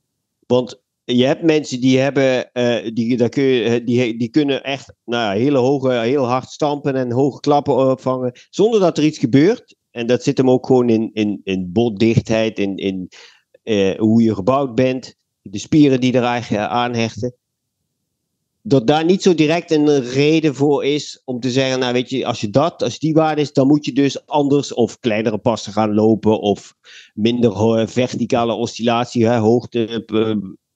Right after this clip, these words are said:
dat soort zaken, om dat aan te passen. Hiellanding, middenvoet, voorvoet,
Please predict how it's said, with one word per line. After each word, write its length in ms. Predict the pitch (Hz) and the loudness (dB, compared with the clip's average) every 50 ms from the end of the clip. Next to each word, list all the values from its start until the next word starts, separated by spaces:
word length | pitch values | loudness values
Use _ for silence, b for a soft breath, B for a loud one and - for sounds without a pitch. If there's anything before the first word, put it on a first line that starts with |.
| _ _ _ - | _ _ _ -2
dat 200 | - 143 151 - | -2 -2 0 -2
soort 160 | 160 139 - | -4 -4 -2
zaken, 320 | - 143 143 139 - - 104 | 0 0 0 -2 -2 -2 -2
om 120 | 135 123 | 0 2
dat 160 | 123 147 151 | 2 0 0
aan 260 | - 117 147 151 135 | -2 -4 -4 -4 -4
te 80 | - - | -4 -4
passen. 500 | - - 107 90 87 - - 85 - _ _ _ _ _ _ _ _ _ _ _ _ _ | -2 -2 -4 -4 -4 -8 -12 -14 -16 _ _ _ _ _ _ _ _ _ _ _ _ _
Hiellanding, 880 | 117 131 190 262 285 247 220 202 190 175 151 135 131 123 113 101 - - _ _ _ _ _ _ _ _ _ _ _ _ _ _ _ _ _ _ | 0 4 4 6 6 4 4 2 2 2 2 2 2 2 0 -4 -8 -12 _ _ _ _ _ _ _ _ _ _ _ _ _ _ _ _ _ _
middenvoet, 640 | - 117 143 190 202 180 170 131 - 156 151 139 - | -2 2 2 2 2 2 0 0 2 2 0 0 0
voorvoet, 520 | - - 160 202 233 214 180 214 233 226 | 0 2 2 2 2 2 0 0 -2 -2